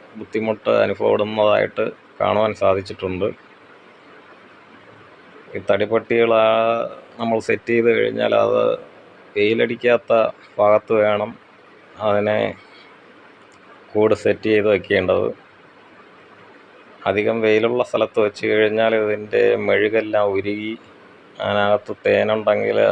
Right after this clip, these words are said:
അത് കംപ്ലീറ്റും പൊട്ടി ഒഴുകി കഴിഞ്ഞാൽ ആ കൂട് നശിക്കുന്നതാണ്. ഞാൻ അതിലുള്ള ഒരു ലെയർ മുട്ട ഞാൻ വേറൊരു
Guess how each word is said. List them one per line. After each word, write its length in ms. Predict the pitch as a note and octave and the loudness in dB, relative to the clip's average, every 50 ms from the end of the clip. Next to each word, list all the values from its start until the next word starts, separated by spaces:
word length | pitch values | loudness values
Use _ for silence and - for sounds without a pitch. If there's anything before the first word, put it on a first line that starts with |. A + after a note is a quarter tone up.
| G#2 G#2 | 2 0
അത് 180 | G#2 G#2 G#2 G#2 G#2 - - - - - - - - - | 0 -2 -2 -4 -4 -6 -10 -16 -20 -20 -20 -10 -6 -4
കംപ്ലീറ്റും 540 | G2+ G2+ G2+ G2+ G#2 G#2+ G#2 - - G#2+ G#2 G#2 | -4 -4 -4 -2 -2 -2 -2 -4 -8 -8 -6 -6
പൊട്ടി 260 | G2+ G2+ - - G#2+ G2+ | -6 -6 -4 -2 0 0
ഒഴുകി 340 | G2+ G2+ G2+ G2+ G#2 G#2 G#2 G#2 G#2 | 2 2 2 0 0 0 -2 -2 -2
കഴിഞ്ഞാൽ 360 | G#2 G2+ G2+ G2+ G#2 G#2+ G#2+ G#2+ G2+ | -2 -2 0 0 0 0 0 0 0
ആ 20 | G2+ F#2+ - | -2 -4 -4
കൂട് 180 | - G2+ G2+ G2+ G2+ | -4 -4 -2 -2 -2
നശിക്കുന്നതാണ്. 800 | G2 F#2+ - - G#2 - - G#2 G2+ F#2+ F2+ F2+ F2+ E2+ E2 - - - - - - - - - - - - - - - - - - - - - - - - - - - - - - - - - - - - - - - - - - - - - - - - - - - - - - - - - - - - - - - - - - - - A2+ G#2 G#2 | -2 -4 -6 -10 -16 -16 -12 -6 -4 -2 0 -2 -2 -4 -8 -14 -20 -20 -20 -20 -20 -20 -20 -20 -20 -20 -20 -20 -20 -20 -20 -20 -20 -20 -20 -20 -20 -20 -20 -20 -20 -20 -20 -20 -20 -20 -20 -20 -20 -20 -20 -20 -20 -20 -20 -20 -20 -20 -20 -20 -20 -20 -20 -20 -20 -20 -20 -20 -20 -20 -20 -20 -20 -20 -20 -20 -20 -20 -20 -20 -20 -16 -10 -6 -2 0
ഞാൻ 180 | G#2 G#2+ A2 A2 A2 | 0 0 0 0 0
അതിലുള്ള 380 | G#2+ G#2+ A2 A2+ A2+ A2+ A2+ A2+ A2+ A2 | 0 0 0 -2 -2 0 0 0 2 0
ഒരു 120 | G#2+ G#2+ A2 A2 | 0 0 0 2
ലെയർ 280 | A2 G#2+ G#2+ A2 A2 A2 G#2+ | 2 4 4 2 0 -2 -6
മുട്ട 240 | G#2 G2+ G2 - - - G#2+ G#2+ G#2+ | -6 -8 -8 -8 -2 0 0 0 0
ഞാൻ 160 | G#2+ G#2+ G#2+ G#2+ G#2 G#2 G2+ | 0 -2 -2 -4 -4 -2 -2
വേറൊരു 360 | G2+ G#2 G#2 G#2 G#2 G#2 | 0 0 2 0 0 -2